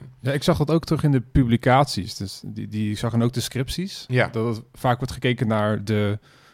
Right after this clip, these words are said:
Speaker 1: eh, de gang van zaken op een redactie.
Speaker 2: Precies.
Speaker 1: Of, of de,
Speaker 2: Ja.
Speaker 1: het besluitvormingsproces op een redactie.
Speaker 2: Ja. Ja, en
Speaker 1: Ja.
Speaker 2: d-, dat is ons, ons, ons, on-, nog steeds onze pri-, en we hebben het dan over minder dan een kwart van alle journalisten die op die manier werkt.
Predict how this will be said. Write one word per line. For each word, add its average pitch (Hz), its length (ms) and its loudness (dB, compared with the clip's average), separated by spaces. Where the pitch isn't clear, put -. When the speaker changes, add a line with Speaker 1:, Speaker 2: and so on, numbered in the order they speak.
Speaker 1:
eh, 98 240 -6
de 101 100 -4
gang 143 260 2
van 123 120 2
zaken 117 340 0
op - 120 -6
een 120 160 0
redactie. 98 580 -8
Speaker 2:
Precies. 120 280 -6
Speaker 1:
Of, - 60 -8
of 95 140 -10
de, 110 300 -6
Speaker 2:
Ja. 113 120 -6
Speaker 1:
het 104 220 -8
besluitvormingsproces 117 1080 2
op - 100 -12
een 107 160 -2
redactie. 104 420 -8
Speaker 2:
Ja. - 180 -8
Ja, 143 180 -2
en 131 100 -2
Speaker 1:
Ja. 127 60 0
Speaker 2:
d-, 131 100 -8
dat 196 160 0
is 180 120 -6
ons, 160 180 -6
ons, 135 240 -8
ons, 127 320 -6
on-, 123 180 -6
nog 123 120 -2
steeds 185 240 0
onze 131 180 -4
pri-, 135 180 -6
en 123 520 -4
we 113 80 -8
hebben 131 220 0
het 160 120 0
dan 139 140 0
over 127 220 0
minder 165 260 -2
dan 143 120 0
een 123 120 -4
kwart - 360 -2
van - 120 -8
alle 123 160 -4
journalisten 127 500 -6
die 95 120 -6
op 101 80 -6
die 127 100 -6
manier 101 260 -2
werkt. 110 500 -4